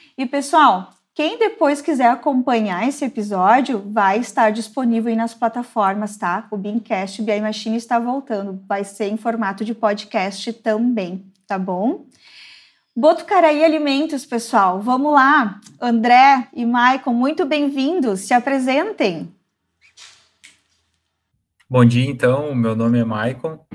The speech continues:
Speaker 2: ah, trabalho na Botucaraí Alimentos aí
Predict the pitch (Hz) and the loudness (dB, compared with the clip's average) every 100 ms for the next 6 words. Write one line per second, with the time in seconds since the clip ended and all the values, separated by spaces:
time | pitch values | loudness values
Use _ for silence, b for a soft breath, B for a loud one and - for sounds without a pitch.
0 | - 123 110 104 104 104 104 _ _ 110 | -14 -6 -4 -4 -4 -8 -12 _ _ -6
1 | 101 104 113 110 113 - 117 110 107 107 | -4 -2 -2 -4 -6 -6 -4 -2 -2 -2
2 | 117 123 123 110 113 120 | -2 -2 -4 -4 -2 -2